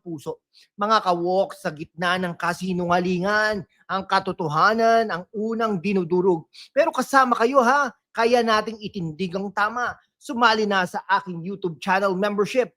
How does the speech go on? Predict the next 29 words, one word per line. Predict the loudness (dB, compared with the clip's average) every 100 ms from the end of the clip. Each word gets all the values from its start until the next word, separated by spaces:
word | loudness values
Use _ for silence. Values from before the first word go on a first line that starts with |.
| _
Sama-sama, | _ 0 2 2 0 0 2 0 -2 _ _ -2
panatilihin | 2 2 2 2 2 2 2
nating | 2 2 0 -2
malaya | 0 2 2 2 0 0 -6 _
at | -14 -6
walang | 0 2 2 -2
takot | 0 0 4 4 4 _ -4
ang | -4
boses | 2 2 2 -2
natin | 0 0 2 0 0
para | 0 2
sa | 0 0
bayan. | 0 0 -2 -6 -10 -18 _
Salamat | -8 2 4 4 2
sa | 0
inyong | 2 0 -2
solid | -2 -2 -2 -2
na | -6
suporta. | -6 -8 -2 -2 -4 -16 -18 _ _
Mag-subscribe | -10 -6 -8 -4 0 2
na | 2 0
sa | 0 -6 -6
hashtag | -6 -2 2 2 2
walk | -2 -2 -6
with | -4
lan | -2 -2 -4 -12 -10
YouTube | 2 4 4 -2 -2
channel | 0 2 0 -2
membership | -4 -2 -6 -4 -6